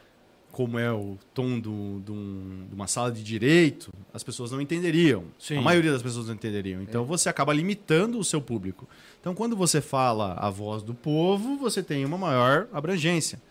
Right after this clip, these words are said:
Speaker 3: Uhum.
Speaker 1: Então, é isso. Quando o cara vai lá e se expressa de qualquer jeito, falando palavrão, falando isso e aquilo,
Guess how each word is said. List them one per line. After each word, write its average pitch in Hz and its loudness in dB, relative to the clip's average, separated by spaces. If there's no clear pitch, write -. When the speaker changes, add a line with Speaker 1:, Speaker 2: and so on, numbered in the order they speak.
Speaker 3:
Uhum. 117 -16
Speaker 1:
Então, 135 0
é 226 4
isso. 254 2
Quando 160 -8
o 233 -10
cara 175 2
vai 135 2
lá 135 4
e 123 0
se - -4
expressa 123 -2
de 127 -4
qualquer 113 -2
jeito, 139 -2
falando 120 -4
palavrão, 113 -4
falando 117 -10
isso 120 -8
e - -8
aquilo, 180 -6